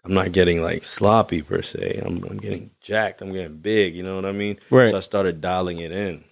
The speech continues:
Speaker 2: Right.
Speaker 1: So with using, using the mental health aspect of that keeps me going every day because
Speaker 2: Right.
Speaker 1: I don't wanna feel that depression or I don't wanna feel that
Speaker 2: Mm.
Speaker 1: anxiety. You know what I
Speaker 2: Mm.
Speaker 1: mean?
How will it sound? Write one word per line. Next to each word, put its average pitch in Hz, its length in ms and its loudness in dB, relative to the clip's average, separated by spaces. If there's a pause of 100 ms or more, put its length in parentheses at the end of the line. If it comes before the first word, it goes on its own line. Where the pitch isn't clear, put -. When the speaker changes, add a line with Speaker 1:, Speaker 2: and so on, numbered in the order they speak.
Speaker 2:
Right. 131 240 8
Speaker 1:
So 92 360 -2 (680)
with 98 360 4 (100)
using, 104 720 2 (560)
using 110 600 4
the 90 200 4
mental 92 720 2
health 95 600 4 (680)
aspect 101 580 2
of 82 80 -2
that 78 300 -8 (280)
keeps - 240 0
me 101 120 0
going 95 340 0
every 82 200 -10
day - 280 -18 (200)
because 113 220 8
Speaker 2:
Right. 95 80 4
Speaker 1:
I - 20 0
don't 95 160 0
wanna 92 180 -4
feel 110 440 2
that 87 200 -8
depression 80 560 -14
or 82 100 -12
I 90 80 -6
don't 101 160 4
wanna 95 140 2
feel 113 340 4
that 117 140 6
Speaker 2:
Mm. 113 160 4
Speaker 1:
anxiety. 95 520 0
You 85 60 -16
know 87 80 -8
what 123 80 4
I 120 160 8
Speaker 2:
Mm. 104 140 6
Speaker 1:
mean? 98 140 -4